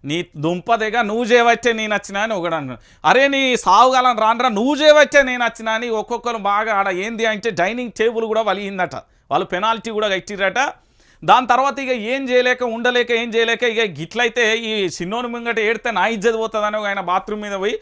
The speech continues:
ఆ, అదేంది ట్యాప్ on చేసి షవర్ వేసుకొని ఒకటే ఏడుసుట, "ఓయవో నాకు అన్యాయం జరిగింది,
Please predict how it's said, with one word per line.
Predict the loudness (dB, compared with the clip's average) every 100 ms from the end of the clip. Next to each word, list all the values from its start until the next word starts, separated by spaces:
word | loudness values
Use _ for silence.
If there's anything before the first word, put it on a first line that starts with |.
| _ _ 0
ఆ, | 4 6 4 2 2
అదేంది | 0 0 -4
ట్యాప్ | 0 2 2 2
on | -2 -2
చేసి | -6 -4
షవర్ | -2 -2 -4
వేసుకొని | -6 -8 -8
ఒకటే | -6 -6 -6 -4 -4
ఏడుసుట, | -6 -6 -6
"ఓయవో | -4 0 0 0 0 2 2
నాకు | 2 -2 -2
అన్యాయం | -4 -6 -4
జరిగింది, | -6 -6 -4 -4 -4